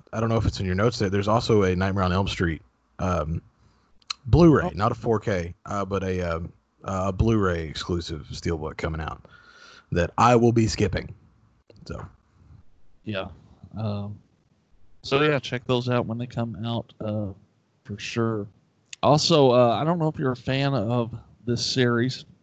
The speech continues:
Speaker 2: Were you a fan of the Resident Evil series?
Speaker 1: No. Uh, are you?
Speaker 2: Not really, but I know there are fans of that series. Um, but the,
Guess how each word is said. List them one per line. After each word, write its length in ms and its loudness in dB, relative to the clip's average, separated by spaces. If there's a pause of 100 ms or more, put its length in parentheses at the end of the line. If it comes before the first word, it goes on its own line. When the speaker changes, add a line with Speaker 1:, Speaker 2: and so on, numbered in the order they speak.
Speaker 2:
Were 140 -2
you 80 2
a 40 -2
fan 200 2
of 100 -6
the 140 2
Resident 500 0
Evil 320 -4 (220)
series? 480 -4 (1000)
Speaker 1:
No. 340 4 (560)
Uh, 400 4
are 160 4
you? 260 6 (1200)
Speaker 2:
Not 380 2
really, 420 2
but 220 -2
I 80 -2
know 180 4
there 240 2
are 200 0
fans 420 -2
of 80 0
that 160 -2
series. 580 0 (100)
Um, 460 0 (1300)
but 140 2
the, 260 0